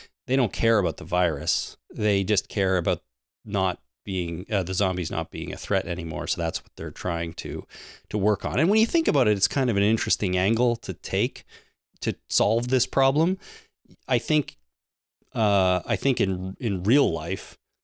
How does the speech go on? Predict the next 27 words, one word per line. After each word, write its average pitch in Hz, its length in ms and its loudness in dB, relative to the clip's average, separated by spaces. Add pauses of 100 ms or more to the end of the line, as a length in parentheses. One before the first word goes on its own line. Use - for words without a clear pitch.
people 107 300 0
would 101 120 0
really 104 240 2
focus 101 600 0
on 92 280 -2
trying 92 400 0
to 98 220 -4
eliminate 95 760 -2 (340)
the 87 60 -12
virus. 87 640 0 (720)
I - 60 -10
mean, 76 300 -8 (260)
look 87 260 -6
where 87 160 2
we 90 140 2
are 98 200 4
right 98 240 2
now. 113 220 2
We 87 160 0
live 95 200 0
in 101 80 2
a, 92 220 2
we're 92 160 0
two 117 220 2
years 101 340 4
into 104 320 0
a, 90 240 2